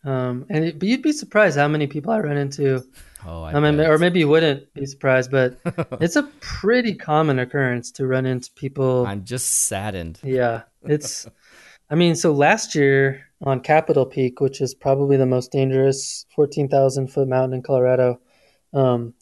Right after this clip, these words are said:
Speaker 1: I think five people died on it. And
Speaker 2: Whew.
Speaker 1: yeah, they all made almost all the same mistakes. It was fascinating. Like,
Speaker 2: Uh,
Speaker 1: even with it being in the news and everything, people still made the same mistakes as the people before them that,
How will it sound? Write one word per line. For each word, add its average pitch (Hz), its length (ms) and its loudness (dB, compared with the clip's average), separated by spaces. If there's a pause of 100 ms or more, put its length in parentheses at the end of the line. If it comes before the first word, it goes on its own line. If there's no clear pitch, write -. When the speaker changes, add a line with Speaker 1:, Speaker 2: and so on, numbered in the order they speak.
(100)
Speaker 1:
I 135 60 -12
think 254 260 -8
five 135 440 0
people 190 300 -2
died 190 240 4
on 196 160 2
it. 202 240 0 (180)
And 131 440 -2
Speaker 2:
Whew. 294 280 -10
Speaker 1:
yeah, 143 280 4
they 131 160 2
all 147 360 4
made 139 200 2
almost 135 340 -2
all 135 100 -4
the 131 80 -4
same 135 240 -6
mistakes. 123 640 -8 (100)
It 143 80 -8
was - 360 -10 (100)
fascinating. 127 640 -6
Like, 120 360 -8
Speaker 2:
Uh, 151 60 0
Speaker 1:
even 160 140 2
with 156 180 2
it 143 120 0
being 139 200 0
in 135 80 2
the 127 80 0
news 127 480 -2
and 123 80 -4
everything, 123 340 -8
people 135 280 -8
still 131 640 -4 (120)
made 131 260 -4
the 127 80 -10
same 131 260 -6
mistakes 123 680 -8
as 131 260 -6
the 127 180 -4 (200)
people 147 280 -8
before 131 340 -4
them 127 280 -4
that, 123 240 -2